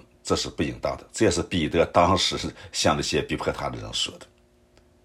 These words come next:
但是在这里面，在这个时候他软弱了，他是讨好了人，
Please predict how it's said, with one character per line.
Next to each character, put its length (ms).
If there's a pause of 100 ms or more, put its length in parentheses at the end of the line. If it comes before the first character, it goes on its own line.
(160)
但 100
是 60
在 140
这 160
里 80
面， 200 (220)
在 140
这 100
个 60
时 100
候 140
他 160
软 200
弱 160
了， 120 (420)
他 160
是 120
讨 280
好 180
了 120
人， 260